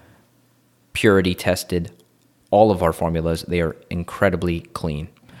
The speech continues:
All right, so without further ado, let's get into the podcast with Jody Cohen. She's an award-winning journalist who's combined her training in nutritional therapy and aromatherapy to create unique proprietary blends of essential oils that helped her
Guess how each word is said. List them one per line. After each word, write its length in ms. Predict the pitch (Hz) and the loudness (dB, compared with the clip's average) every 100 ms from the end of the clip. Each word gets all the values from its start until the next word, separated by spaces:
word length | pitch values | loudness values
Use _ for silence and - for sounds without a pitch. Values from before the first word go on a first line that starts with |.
| - - - | -20 -20 -6
All 100 | 104 | 4
right, 220 | 98 87 | 4 4
so 160 | - 101 | 2 2
without 320 | 95 110 113 | 4 4 2
further 320 | - 127 110 | 4 2 4
ado, 200 | 92 98 | 2 2
let's 160 | 92 95 | 2 2
get 120 | 127 | 2
into 180 | 123 113 | 0 0
the 100 | 98 | -2
podcast 520 | - 95 95 90 90 | 2 0 0 -2 -2
with 160 | 92 82 | -2 -2
Jody 340 | 85 95 92 | 2 4 2
Cohen. 380 | - - 95 80 | -2 0 2 2
She's 180 | 85 90 | -2 -2
an 80 | 87 | 0
award-winning 720 | 87 107 110 - 95 95 92 | 2 2 2 0 0 2 2
journalist 500 | 101 117 117 107 - | 4 4 6 4 0
who's 140 | 90 | -6
combined 440 | - 90 90 95 95 | -2 0 2 2 0
her 100 | 82 | -4
training 580 | - 113 127 90 80 - - - - | -2 0 2 2 0 -4 -18 -18 -4
in 300 | 92 87 71 | 0 0 2
nutritional 440 | 90 101 - 87 | 0 0 2 0
therapy 480 | - 104 120 - 87 | 2 2 2 2 0
and 80 | 82 | 2
aromatherapy 720 | 85 113 117 - 87 - 87 | 4 4 4 4 0 0 -4
to 100 | - | -4
create 480 | - 104 95 92 87 - - - | -6 0 2 2 0 -12 -20 -4
unique 360 | 90 98 113 | 0 2 2
proprietary 640 | - 87 120 120 123 101 90 | 0 -2 2 2 2 0 0
blends 440 | 85 80 82 - - | 0 0 -2 -6 -2
of 360 | - 123 90 - - | 4 4 4 -2 -8
essential 380 | - 87 - - | -4 -4 -4 0
oils 300 | 143 73 - | 2 2 -2
that 100 | - | -6
helped 240 | 90 87 - | 0 -2 0
her 340 | 95 98 101 | 0 0 -4